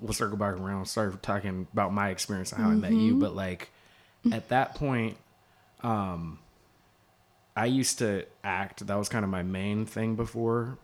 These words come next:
Speaker 1: But at that point, I was fully pursuing music with my band. Um, but at, at a certain point, I started to miss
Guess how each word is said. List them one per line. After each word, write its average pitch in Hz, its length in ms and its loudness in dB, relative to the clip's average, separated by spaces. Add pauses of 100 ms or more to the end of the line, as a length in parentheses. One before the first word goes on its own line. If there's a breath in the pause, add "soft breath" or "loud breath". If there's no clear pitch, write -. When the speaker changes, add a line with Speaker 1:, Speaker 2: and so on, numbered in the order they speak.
Speaker 1:
But 120 100 2
at 98 140 -2
that 107 240 0
point, 104 280 -2
I 95 80 -4
was 92 460 -4 (100)
fully 104 400 0
pursuing 90 720 -4 (200)
music 117 380 4
with 82 120 -6
my 85 120 -8
band. 92 520 -2 (480 soft breath)
Um, 95 320 -2
but 101 160 -4
at, 90 100 -6 (420)
at 117 200 0
a 117 40 -2
certain 98 360 -2
point, 98 240 -2
I 92 60 -4
started 95 420 -4
to 87 80 -6
miss 90 500 -4